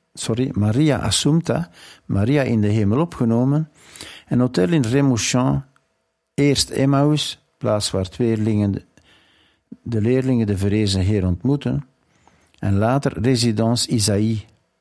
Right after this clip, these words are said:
naar de profeet Jesaja. De kamers van de zusters in het studiehuis van de Witte Paters in Boeghout, Cenakel.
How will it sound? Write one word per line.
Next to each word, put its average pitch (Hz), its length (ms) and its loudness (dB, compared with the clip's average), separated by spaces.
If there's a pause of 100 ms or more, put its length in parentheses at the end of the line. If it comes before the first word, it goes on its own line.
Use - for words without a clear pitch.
(500)
naar 101 160 -4
de 95 120 -4
profeet 92 440 -4
Jesaja. 92 640 -2 (600)
De - 120 -6
kamers 156 460 0
van 151 140 0
de 131 100 2
zusters 143 460 -2
in 117 100 -2
het 101 140 -2
studiehuis 110 760 0
van 98 140 -2
de 95 100 0
Witte 123 240 -2
Paters 104 480 -4
in 87 160 0
Boeghout, 120 480 -2 (260)
Cenakel. 90 800 0